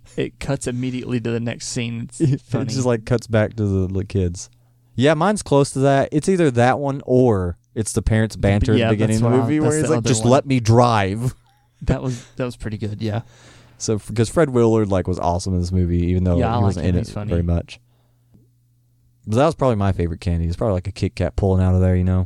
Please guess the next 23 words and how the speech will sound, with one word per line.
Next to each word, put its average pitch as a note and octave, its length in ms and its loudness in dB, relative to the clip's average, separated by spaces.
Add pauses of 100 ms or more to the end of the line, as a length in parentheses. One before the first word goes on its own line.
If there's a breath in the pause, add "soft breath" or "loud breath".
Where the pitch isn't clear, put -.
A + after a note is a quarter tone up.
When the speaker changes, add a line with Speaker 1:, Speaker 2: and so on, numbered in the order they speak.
(120)
Speaker 1:
Mm. A#2 260 -4 (160)
Speaker 2:
Pulling F#2+ 200 -2
out F2 80 -4
that D#2 100 -4
Kit F2 200 -2
Kat F2 280 0
and - 180 -6
just - 180 -8
snacking E2+ 300 -2
on E2+ 120 -2
Speaker 1:
Nice. E2 100 -6
Speaker 2:
it. - 100 -20
Speaker 1:
Mine A#2+ 180 -4
was, A#2 120 -4
like, A#2 160 -6
a, G#2+ 240 -4 (580)
like, A#2+ 140 -4
a - 20 -4
nice A2+ 280 -6
Laffy A#2 340 -4
Taffy A2 420 -2
or G#2+ 80 -2
something. A#2+ 420 -8